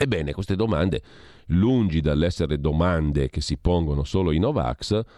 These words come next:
sono dubbi che assillano tutti noi, scrive Odifreddi, e soprattutto con l'ennesima recrudescenza del virus. "Per tentare di rispondere a queste domande può essere utile rivedere brevemente cos'è successo al mondo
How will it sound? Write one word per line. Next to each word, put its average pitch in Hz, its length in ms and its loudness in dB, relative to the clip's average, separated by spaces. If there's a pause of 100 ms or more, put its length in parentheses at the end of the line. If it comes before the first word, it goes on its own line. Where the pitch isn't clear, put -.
(320)
sono 175 220 0
dubbi 143 260 0
che 87 120 -2
assillano 92 540 0
tutti 98 320 0
noi, 104 260 0
scrive 76 360 0
Odifreddi, 71 680 0 (640)
e 139 100 0
soprattutto 147 480 0
con 117 140 0
l'ennesima 92 460 0
recrudescenza 80 680 0
del 73 200 0
virus. 62 320 -4
"Per 151 280 -2
tentare 170 680 0
di 123 100 2
rispondere 82 680 0
a - 40 -2
queste 107 260 -2
domande 71 500 -2
può 101 180 0
essere 95 300 0
utile 123 500 0
rivedere 110 760 2
brevemente 123 960 0
cos'è 98 320 0
successo 104 540 0
al 143 100 2
mondo 73 540 2